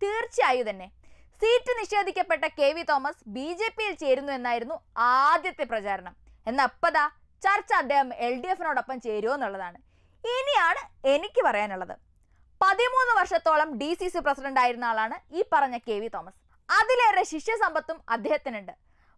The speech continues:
മധ്യ കേരളത്തിൽ ലാറ്റിൻ കത്തോലിക്ക വിഭാഗത്തിൽ നിന്ന് എ എൽ ജേക്കബിന് ശേഷം സാക്ഷാൽ ലീഡർ കെ കരുണാകരൻ വളർത്തി വലുതാക്കിയതാണ് പ്രൊഫസർ തോമസിനെ.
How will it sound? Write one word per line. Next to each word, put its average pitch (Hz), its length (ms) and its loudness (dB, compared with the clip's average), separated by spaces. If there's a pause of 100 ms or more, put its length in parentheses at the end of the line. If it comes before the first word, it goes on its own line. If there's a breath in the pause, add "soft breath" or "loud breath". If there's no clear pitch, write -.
മധ്യ 381 300 4
കേരളത്തിൽ 415 560 0 (160)
ലാറ്റിൻ 339 640 -2
കത്തോലിക്ക 370 480 0
വിഭാഗത്തിൽ 302 640 -2
നിന്ന് 269 480 -8
എ 294 100 6
എൽ 381 320 4
ജേക്കബിന് 302 540 0
ശേഷം 220 360 -8 (260 soft breath)
സാക്ഷാൽ 359 500 2
ലീഡർ 349 400 4 (300)
കെ 392 300 6
കരുണാകരൻ 359 600 2
വളർത്തി 311 400 2
വലുതാക്കിയതാണ് 302 800 0
പ്രൊഫസർ 269 440 -2
തോമസിനെ. 226 500 -6